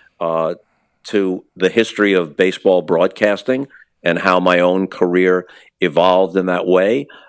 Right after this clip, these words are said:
Uh, I would talk about some of the things that were front and center the last few years that I talked about on the air,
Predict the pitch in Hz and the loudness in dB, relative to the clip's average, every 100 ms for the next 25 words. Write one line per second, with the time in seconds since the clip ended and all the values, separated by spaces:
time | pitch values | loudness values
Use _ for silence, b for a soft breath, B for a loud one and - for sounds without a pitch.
0 | _ - 82 82 85 85 - 95 90 92 | _ -8 -4 -2 -2 -4 -4 -2 0 -2
1 | - 104 104 107 95 92 - 110 98 95 | -2 0 0 0 2 0 0 -2 -2 -2
2 | - 101 101 98 85 - - 101 - - | -2 -2 -2 -2 -2 -4 -2 -4 -4 -4
3 | 98 92 - 90 95 - 95 85 113 127 | -2 -2 0 0 0 -4 -8 -2 0 0
4 | 98 95 87 85 98 95 90 87 82 82 | 0 0 -2 0 -2 -2 -4 -4 -6 -4
5 | 92 127 101 | 0 2 0